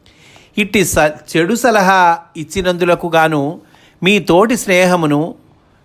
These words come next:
వెన్వెంటనే విడుచుచున్నాను. ఇక మీ ఇంటికెన్నడునూ రాను." తత్క్షణమే వారింటి నుండి బయలువెడలితిని.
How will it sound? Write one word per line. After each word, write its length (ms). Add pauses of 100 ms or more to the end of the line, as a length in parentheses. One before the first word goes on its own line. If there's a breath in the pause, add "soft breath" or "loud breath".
(100)
వెన్వెంటనే 920
విడుచుచున్నాను. 880 (1700 soft breath)
ఇక 380 (320 loud breath)
మీ 100
ఇంటికెన్నడునూ 1200
రాను." 460 (640 soft breath)
తత్క్షణమే 880 (320)
వారింటి 500
నుండి 260
బయలువెడలితిని. 960